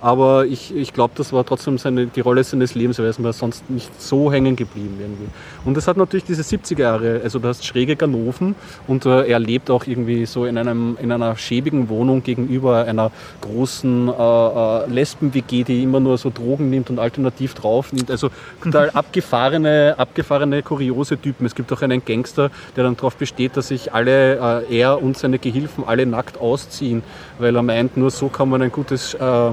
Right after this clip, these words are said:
Speaker 1: Geständnis von, von Philipp Marlowe herausbekommen und so. Also es ist, es ist, äh, nein, es ist, es ist skurril. Es hat seine
Speaker 2: Okay,
Speaker 1: skurrilen
Speaker 2: ja.
Speaker 1: Ansätze, aber es, äh, ist durchaus amüsant. Als kleinen Bonus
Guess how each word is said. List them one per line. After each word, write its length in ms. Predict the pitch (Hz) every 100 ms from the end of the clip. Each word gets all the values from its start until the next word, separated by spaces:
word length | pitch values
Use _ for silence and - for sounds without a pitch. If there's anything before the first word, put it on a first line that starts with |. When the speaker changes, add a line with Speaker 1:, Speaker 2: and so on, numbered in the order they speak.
| 117
Speaker 1:
Geständnis 640 | 123 - 117 135 131 120
von, 380 | - 123 117 120
von 180 | - 123
Philipp 300 | - 120 120
Marlowe 320 | 104 117 127
herausbekommen 760 | 123 113 113 - 120 107 104
und 120 | 101 -
so. 160 | 101 - - - - - -
Also 160 | 135 147
es 240 | 156 160
ist, 160 | 196 180
es 260 | 247 185
ist, 160 | 220 190
äh, 220 | 190 202
nein, 280 | 214 185 180
es 100 | 151
ist, 140 | 196 185
es 160 | 180
ist 120 | 185
skurril. 420 | - 190 170 151 123
Es 140 | 113
hat 100 | 143
seine 160 | 139 165
Speaker 2:
Okay, 80 | 185
Speaker 1:
skurrilen 280 | 175 165 170
Speaker 2:
ja. 100 | 156
Speaker 1:
Ansätze, 460 | 143 170 165 196 190
aber 400 | 170 165 160 147
es, 240 | 143 -
äh, 140 | 131 127 120 120 - - - - -
ist 220 | 139 -
durchaus 240 | 185 175
amüsant. 440 | 165 151 143 170 240 -
Als 180 | 147 -
kleinen 300 | 143 143 143
Bonus 440 | 139 151 196 196